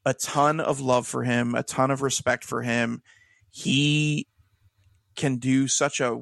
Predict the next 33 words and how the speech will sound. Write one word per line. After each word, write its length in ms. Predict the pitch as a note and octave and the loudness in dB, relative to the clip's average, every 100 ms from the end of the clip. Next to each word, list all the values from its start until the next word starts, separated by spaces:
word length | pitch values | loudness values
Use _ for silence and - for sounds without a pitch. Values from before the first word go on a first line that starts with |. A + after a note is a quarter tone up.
| A#2+ | -10
wide 640 | B2+ B2+ B2 C3+ C3+ B2+ - | 0 2 4 4 2 -2 -8
range 800 | B2 B2 B2 B2+ B2 B2+ - - | -12 -8 -8 -6 -6 -4 -4 -4
of 580 | A#2+ A2+ A#2+ A#2+ B2 - _ _ - | -4 -2 -2 -4 -8 -16 _ _ -6
acting 500 | C3 B2 - A#2 A#2 | -2 -2 -6 -10 -8
and 140 | A#2 | -10
performances 880 | - A#2+ - B2 B2 B2 B2 B2 A#2+ | -6 -6 -4 0 0 0 -4 -6 -6
and 240 | B2 B2 B2 | -6 -6 2
roles. 540 | B2 B2+ B2 B2+ - | 4 4 2 -2 -4
Like, 280 | B2+ A#2+ - - - - - - | -2 -4 -6 -18 -20 -20 -20 -8
you 100 | - | 2
know, 100 | E3 | 4
he 160 | D3 D3+ | 4 2
really 320 | D3+ D3+ D3+ | 2 4 2
was, 640 | C3 C3 C3 C3 A#2+ - - | 2 2 4 2 -2 -6 -4
uh, 400 | B2+ B2 B2 A#2+ - | -2 0 2 0 0
a 100 | B2 | 0
Renaissance 640 | A#2+ B2+ B2+ A#2+ A#2 - | 0 0 0 -2 -4 -4
man. 220 | B2 A#2+ | -2 0
I 60 | C#3 | 0
think, 280 | - C4+ | -2 -4
you 80 | - | -2
know, 320 | A3 F3 E3 - - - - | 2 4 2 -2 -20 -20 -6
the 80 | E3 | -6
primary 560 | - C#3+ C#3+ C#3+ C3 | 0 2 2 2 -2
thing 400 | C3 B2 B2 B2 | -4 -4 -4 -4
that, 240 | B2 B2+ - - | -2 -2 -2 -4
that 180 | A#2+ - | -6 -4
comes 300 | B2 A#2 - | -4 -4 -4
to 100 | A#2 | -4
mind 480 | A2+ A#2 A#2 A#2 | -2 0 0 -2
with 220 | B2 B2+ - | -4 -6 -4
folks 440 | A#2 A#2 A#2+ - | -2 -2 -2 -4
is 480 | B2 A#2+ A#2 - - | -2 -2 0 -4 -6